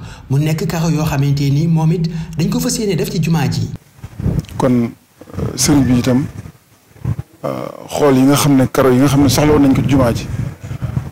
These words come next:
Speaker 2: muy granit ak blanco carrara, nga xam ne, euh, moom amu ci woon, sëriñ bi ci boppam moo ko fàggul boppam. Ñu andi ko, mu ngi ci biir jumaa ji.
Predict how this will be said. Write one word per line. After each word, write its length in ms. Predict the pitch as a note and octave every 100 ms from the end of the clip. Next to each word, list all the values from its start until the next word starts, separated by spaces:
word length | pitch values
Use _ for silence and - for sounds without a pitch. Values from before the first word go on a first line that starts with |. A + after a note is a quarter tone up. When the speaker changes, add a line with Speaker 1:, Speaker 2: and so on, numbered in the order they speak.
| - -
Speaker 2:
muy 160 | C#3 A#2+
granit 680 | C#3+ C3+ C3+ C3 - - - - - - - - - - - -
ak 80 | -
blanco 380 | B2 C#3 C3+ C#3
carrara, 400 | - A#2+ A2+ G#2+ - - - - - _ - - -
nga 80 | C3
xam 240 | A#2 B2 B2+
ne, 60 |
euh, 320 | B2 A#2+ A#2+ - - G2+ -
moom 400 | B2+ B2+ A#2+ A2 - - - - - - - -
amu 160 | C#3
ci 80 | C#3
woon, 240 | C3 A#2+ D3+ - - - - - - - - - - - -
sëriñ 240 | - - C3+
bi 60 | A#2
ci 60 | C3+
boppam 280 | C3+ C3+
moo 120 | B2+ B2+
ko 60 |
fàggul 280 | B2 C3+ B2
boppam. 280 | A#2+ A#2+ G#2+ - - - - - - - - - -
Ñu 100 | C#3
andi 180 | B2+ A#2+
ko, 100 | -
mu 120 | C3+
ngi 40 | C3
ci 40 | A#2+
biir 160 | B2+
jumaa 240 | A#2+ A#2 A2
ji. 120 | -